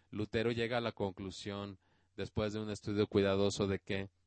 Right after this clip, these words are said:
el Islam es satánico por tres razones y las voy a resumir. Número uno, porque atacan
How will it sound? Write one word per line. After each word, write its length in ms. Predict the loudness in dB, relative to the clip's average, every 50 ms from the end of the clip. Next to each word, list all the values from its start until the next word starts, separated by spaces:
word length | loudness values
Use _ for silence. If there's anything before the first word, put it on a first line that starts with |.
| _ -12
el 200 | -8 -6 -4 -4
Islam 480 | -4 -4 -4 -4 -4 -2 -2 -2 -2 -2
es 100 | -2 -2
satánico 680 | -2 -2 0 2 0 0 0 -2 -2 0 0 0 -2 _ _ _ _ _ _
por 220 | 2 2 2 2
tres 340 | 0 -2 0 2 2 2 2
razones 600 | 2 2 2 2 4 4 2 2 2 0 -4 -4
y 60 | -4 -4
las 200 | -4 -4 -4 -4
voy 240 | -4 -4 -2 -2
a 320 | -2 -2 -2 -4 -4 -6 -10 _ -10
resumir. 520 | -8 -6 -6 -4 -6 -6 -6 -6 -10 -12 -14 _ -20 -20 -20 _ _ -12
Número 460 | -8 -6 -6 -4 -4 -2 -2 0 0
uno, 440 | 0 0 0 0 -2 -2 -4 -6 -8 -10 _ _ _ _ _ _ _ _ _ _ _ _ _ -8
porque 480 | -6 -6 -6 -6 -6 -6 -6 -8 -8 -8 _ _ _ -8
atacan 1000 | -6 -6 -6 -6 _ _ _ -2 0 0 0 0 _ -2 -2 -2 -2 -2 -6 -10